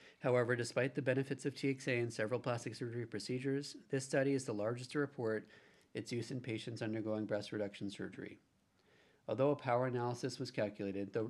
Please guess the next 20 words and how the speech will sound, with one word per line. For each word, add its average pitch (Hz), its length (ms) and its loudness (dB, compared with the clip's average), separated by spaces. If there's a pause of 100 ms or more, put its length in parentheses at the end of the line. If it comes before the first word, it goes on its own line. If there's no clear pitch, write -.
(140)
low 120 160 2
rate 135 240 2
of 123 80 0
seroma 110 460 -2
and 104 80 -2
hematoma 101 760 -2
did 110 140 -2
not 117 200 0
allow 127 220 2
for 117 160 -4
performing 107 480 -2
multivariable 104 760 -2
analyses 120 680 -2 (440)
to 131 100 0
identify 117 420 2
potential 120 460 -4
confounders 104 640 -2
or 104 80 -2
effect 117 300 -4
modifiers. 92 760 -6